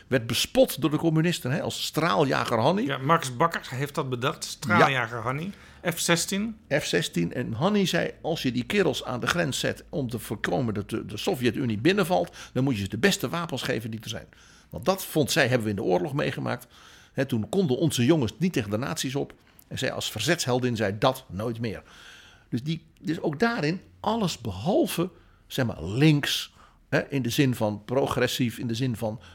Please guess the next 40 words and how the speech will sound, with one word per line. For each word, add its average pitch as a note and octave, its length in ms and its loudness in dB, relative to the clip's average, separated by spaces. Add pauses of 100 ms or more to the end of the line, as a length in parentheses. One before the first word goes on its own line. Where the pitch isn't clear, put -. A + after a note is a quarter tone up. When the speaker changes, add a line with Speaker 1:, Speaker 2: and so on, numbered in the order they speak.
(160)
Speaker 1:
paars - 440 -2
ook. - 260 -8 (1600)
Dus - 140 -14
wat - 120 -12
dat A3+ 120 0
betreft E3+ 280 -2
Speaker 2:
Overigens, E3+ 360 2 (100)
paars, G#3+ 500 2
dat E3+ 260 -4
heb F3+ 120 2
ik E3 100 -8
ook G3 100 -4
nooit F3+ 200 2
begrepen, C#3+ 540 -2 (440)
was D3+ 180 -4
de D#3+ 120 0
kleur A3 440 2
van C#3+ 240 -2
de C3 200 0 (160)
A D#3 220 0
R A#2 80 -4
P. - 120 -4 (440)
Speaker 1:
Jazeker. G#2+ 760 -6
Speaker 2:
En D3+ 200 -2
ik E3+ 120 -8
ken F3 160 6
natuurlijk D3 300 0
de C3+ 60 -6
paarse D3+ 260 4
kabinetten. D3 640 0
Ik C#3+ 160 -4
weet D#3+ 200 4
ook C#3+ 140 -6
dat C#3 160 -2 (680)
hoge D3 320 4
bisschoppen E3+ 580 0 (140)
paars F3 520 4
als - 140 -10
kleur E3 300 2
hebben. F3 320 -6